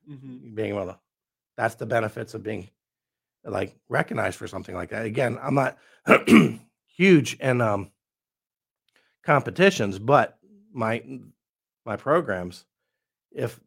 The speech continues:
Speaker 2: the word gets out that this is what I'm doing, and there's people still don't understand about it or know about it, and I, and you're, you're a f-, Facebook friend of mine, and I'm sure you understand I don't know why, because you're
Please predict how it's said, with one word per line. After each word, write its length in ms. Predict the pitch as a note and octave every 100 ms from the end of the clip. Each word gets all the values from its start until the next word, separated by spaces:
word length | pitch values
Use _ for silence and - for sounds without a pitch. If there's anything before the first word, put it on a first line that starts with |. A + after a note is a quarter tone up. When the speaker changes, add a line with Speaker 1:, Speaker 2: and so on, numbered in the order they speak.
| C3
Speaker 2:
the 100 | A#2+
word 220 | C3 B2+
gets 180 | B2 -
out 260 | C#3+ B2+ G#2+
that 140 | G#2+ -
this 200 | G#2+ A#2
is 80 | A2
what 160 | G#2+ G2
I'm 160 | F2+
doing, 380 | F#2 C3 F2+ D#3+ _ _ _ _ _ _ _ _ _
and 100 | A2
there's 140 | B2+ -
people 340 | C3 A2+ A2
still 260 | - B2+ G#2+
don't 320 | G2+ G2 G2 _ _
understand 440 | A#2+ G#2 - A#2 B2
about 260 | F#2+ E2+
it 140 | G2 -
or 100 | G#2
know 220 | F#2 A2+ C3+
about 260 | G2 E2+
it, 100 | G2
and 100 | G2
I, 120 | G2 G2 - -
and 420 | A2+ G#2 G#2 A#2+
you're, 140 | A#2
you're 160 | G#2+ A2+
a 40 | G#2
f-, 100 | - _
Facebook 340 | A#2 A2 A2 -
friend 260 | B2 C3
of 60 | A#2+
mine, 280 | F#2+ G#2+ G#2+ _ _ _
and 140 | G#2+ G#2
I'm 80 |
sure 180 | A2 C3
you 160 | A#2+ A#2
understand 400 | G#2 G2+ A2+ G#2
I 60 |
don't 180 | G2+ A2
know 140 | E2 F2
why, 460 | A#2+ C3+ F2+ G2
because 380 | A#2 G#2 A#2 G#2+
you're 200 | A#2+ A2+